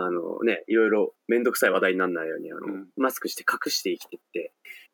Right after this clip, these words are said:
Speaker 1: で、
Speaker 2: うん。
Speaker 1: 一週間してマスク取ったら俺二重になってたから。
Speaker 2: <laughs> 綺麗な二重になってたね、なんかね。
Speaker 1: 綺麗に二重になってた。今まで一重だったのに。
Speaker 2: で、綺麗に、あれだろうね、なんか皮膚が伸びて、よ-、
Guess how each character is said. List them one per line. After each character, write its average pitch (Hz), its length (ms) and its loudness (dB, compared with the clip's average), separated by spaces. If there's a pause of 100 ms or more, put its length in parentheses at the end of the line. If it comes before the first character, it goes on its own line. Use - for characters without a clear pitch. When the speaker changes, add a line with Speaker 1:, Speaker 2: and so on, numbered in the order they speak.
(120)
Speaker 1:
で、 123 460 2
Speaker 2:
う - 40 -4
ん。 - 40 -2
Speaker 1:
一 - 40 2
週 - 200 -2
間 104 160 2
し - 60 -10
て - 80 -2
マ 113 140 0
ス - 100 -6
ク - 100 -6
取 - 80 -12
っ - 80 -20
た - 80 -4
ら - 80 -4
俺 92 120 -4
二 - 240 0
重 104 60 4
に - 60 -6
な - 60 -8
っ - 40 -14
て - 60 -20
た 170 680 4
か - 80 -12
ら。 - 260 -8
Speaker 2:
<laughs> - 1200 -6
綺 - 160 6
麗 139 140 6
な 120 60 6
二 131 180 2
重 - 40 2
に 113 40 -2
な 110 80 2
っ 107 40 -2
て - 60 -16
た - 120 2
ね、 - 140 -6
な 110 100 0
ん - 40 -10
か - 120 -6
ね。 - 100 -4
Speaker 1:
綺 247 300 2
麗 240 400 6
に 185 80 4
二 - 80 -2
重 147 100 4
に 117 60 2
な 101 60 0
っ - 20 -2
て - 80 -20
た。 - 180 -8
今 185 240 2
ま 214 140 6
で 147 100 4
一 - 360 4
重 160 60 6
だ 120 80 6
っ 104 80 -6
た 101 100 2
の 95 40 0
に。 95 280 0
Speaker 2:
で、 110 140 -6
綺 - 200 0
麗 175 160 6
に、 107 420 -8 (140)
あ 104 60 2
れ 107 80 2
だ 110 60 6
ろ 98 100 0
う - 20 -10
ね、 104 100 -4
な - 80 -6
ん - 20 -20
か - 60 -16
皮 - 100 -2
膚 151 140 2
が 113 120 6
伸 131 180 2
び 131 160 2
て、 147 200 2
よ-、 131 200 0